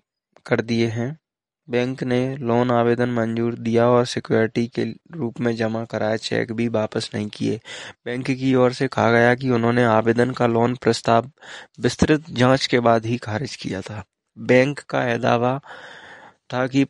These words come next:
परिवादी अपने चेक व अन्य दस्तावेज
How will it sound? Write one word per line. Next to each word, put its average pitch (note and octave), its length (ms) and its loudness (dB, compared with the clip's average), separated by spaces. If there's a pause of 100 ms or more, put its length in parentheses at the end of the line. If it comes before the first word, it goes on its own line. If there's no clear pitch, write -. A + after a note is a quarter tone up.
(240)
परिवादी C3 520 -4
अपने C3 300 0
चेक B2+ 360 2
व C3 240 2 (840)
अन्य D3 260 2
दस्तावेज C3 680 2